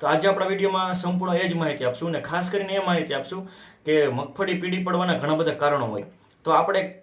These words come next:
આપણી મગફળી કઈ રીતે પીળી પડી છે, તો એ કઈ રીતે જાણી શકાય, તો તેની સંપૂર્ણ માહિતી આપણા વીડિયોમાં આપશું અને તેના ઉપાય માટે આપણે શું કરવું, તેની પણ માહિતી આપણે અહીંથી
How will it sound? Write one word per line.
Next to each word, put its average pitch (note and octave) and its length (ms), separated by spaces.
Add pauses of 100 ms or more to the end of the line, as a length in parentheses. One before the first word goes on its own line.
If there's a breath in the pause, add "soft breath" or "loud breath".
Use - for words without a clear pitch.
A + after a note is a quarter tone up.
(200)
આપણી G3+ 240
મગફળી G#3 380
કઈ G3+ 200
રીતે G3+ 180
પીળી G3 240
પડી G3+ 340
છે, D3 120
તો D#3+ 120
એ D#3 60
કઈ F#3+ 200
રીતે G3+ 200
જાણી F3 280
શકાય, - 340 (220)
તો D3+ 80
તેની F3+ 280
સંપૂર્ણ F3+ 380
માહિતી F#3+ 260
આપણા E3 180
વીડિયોમાં D3+ 680
આપશું - 320 (200 loud breath)
અને E3 140
તેના F3 220
ઉપાય F#3 320
માટે G3+ 200
આપણે F#3+ 180
શું F#3 240
કરવું, C#3+ 420
તેની F#3+ 240
પણ G3 180
માહિતી E3+ 260
આપણે D#3 180
અહીંથી E3+ 360